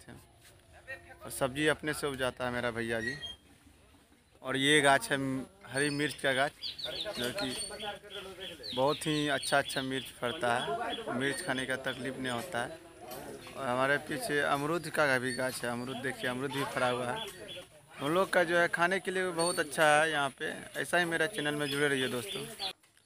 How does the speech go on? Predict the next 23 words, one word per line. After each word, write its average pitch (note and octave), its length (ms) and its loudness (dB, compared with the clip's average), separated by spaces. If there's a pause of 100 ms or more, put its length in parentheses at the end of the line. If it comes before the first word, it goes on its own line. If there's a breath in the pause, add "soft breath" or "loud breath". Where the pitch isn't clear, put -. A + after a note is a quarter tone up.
(1200)
दोस्तों, D3 320 -6
ये D3 260 0 (280)
बरबट्टी C3 540 0
जो D3 160 4
है C#3+ 320 6
जिसको B2+ 240 -6
बोरा B2+ 300 4
कहते C#3 300 -2
हैं, C#3 120 -2
उसका C3 300 0
भी C3+ 120 0
गाछ C3 300 0
हम C3+ 100 -8
लोग C3 100 -6
लगा B2+ 260 -2
चुके B2+ 300 -16
हैं D3 220 -8 (640)
और, A#2 160 -10 (760)
और A#2+ 120 -8
घेरा C3+ 340 8
भी D3+ 160 -2
होता C3+ 340 0
है। D#3+ 100 0